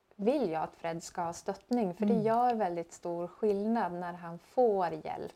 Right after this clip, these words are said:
Speaker 1: med sin bakgrund, sin historia. Att det finns någon där som säger att Fred tycker om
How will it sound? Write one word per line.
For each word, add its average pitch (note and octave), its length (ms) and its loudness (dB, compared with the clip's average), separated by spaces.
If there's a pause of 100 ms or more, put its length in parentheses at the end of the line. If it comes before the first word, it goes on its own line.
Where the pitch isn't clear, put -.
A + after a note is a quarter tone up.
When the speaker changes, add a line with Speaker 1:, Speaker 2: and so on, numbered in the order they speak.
Speaker 1:
med D#3+ 180 -6
sin E3 240 -10
bakgrund, D#3+ 720 -8
sin D#3+ 260 -10
historia. D#3 560 -8
Att E3 100 -10
det F#3+ 80 -2
finns A3+ 380 4
någon G#3 160 6
där D3+ 160 2
som E3+ 180 -4
säger D#3+ 400 -4
att D#3+ 180 -2
Fred C#3+ 340 -10
tycker - 320 -6
om D3+ 320 -4